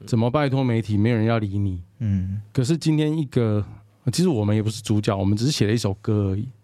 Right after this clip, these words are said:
Speaker 1: 主角是这场运动啊。
Speaker 2: 对。
Speaker 1: 那然后你突然要，你是要把我带去哪里？我不知道。
Speaker 2: 嗯。
Speaker 1: 所以我那时候在访问前，我，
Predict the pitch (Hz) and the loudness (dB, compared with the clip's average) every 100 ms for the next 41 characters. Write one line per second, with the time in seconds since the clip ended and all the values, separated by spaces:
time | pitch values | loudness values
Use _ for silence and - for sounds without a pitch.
0 | _ _ 151 156 110 120 143 107 98 123 | _ _ -2 0 0 0 0 0 0 0
1 | 107 110 - 127 - - 80 151 139 117 | 0 -2 -4 -12 -6 -4 0 0 0 0
2 | 127 135 110 _ _ - 117 139 123 127 | 0 0 -4 _ _ -6 0 2 0 -2
3 | - 143 123 110 - _ _ _ _ _ | -2 0 0 -4 -8 _ _ _ _ _
4 | - 117 147 139 127 113 113 107 98 110 | -4 0 0 0 -2 -2 0 0 -2 -8
5 | _ _ _ _ - 131 113 117 92 90 | _ _ _ _ -2 -2 0 0 0 0
6 | 92 95 95 113 104 101 101 101 110 101 | 0 0 0 -2 -4 -4 -6 -6 -4 -2
7 | 101 101 - 180 165 120 - - 135 185 | -4 -8 0 2 2 -4 -12 -4 0 0
8 | 180 151 147 151 113 113 127 110 101 95 | 0 0 0 -2 0 0 0 0 -2 -2